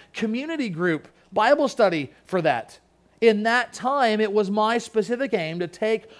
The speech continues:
what I had learned from studying and practicing the ministry of preaching for a little over ten years and impart the essentials of that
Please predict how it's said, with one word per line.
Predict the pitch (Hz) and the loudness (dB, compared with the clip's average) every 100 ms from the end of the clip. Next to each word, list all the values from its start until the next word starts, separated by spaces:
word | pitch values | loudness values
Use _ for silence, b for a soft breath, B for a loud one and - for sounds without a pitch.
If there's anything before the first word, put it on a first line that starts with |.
| - | 0
what | 202 220 | 6 6
I | 233 | 6
had | 233 240 | 0 0
learned | 208 185 196 190 | 0 0 -2 -4
from | 175 | -6
studying | 160 - 196 202 226 240 | -8 0 2 2 0 -6
and | 190 | -8
practicing | 147 196 208 220 226 202 | -4 -2 -2 -4 -10 -8
the | |
ministry | 196 226 208 233 | -6 -6 -6 -8
of | 226 | -8
preaching | 220 220 214 208 B | -8 -8 -12 -14 B
for | - 202 190 190 170 151 | -4 0 2 0 -6 -6
a | |
little | 175 220 | 2 6
over | 226 220 | 6 4
ten | 220 262 262 254 | 0 -4 -4 -4
years | 247 180 180 190 - b b - | -2 0 0 -4 -10 b b -4
and | 214 208 | -2 0
impart | 208 196 170 - 269 254 220 | -2 -4 -2 2 4 2 -2
the | 208 | -4
essentials | 185 - 311 330 - 233 185 | -4 2 2 4 2 0 0
of | 190 | -2
that | 165 160 175 - | 0 2 0 -4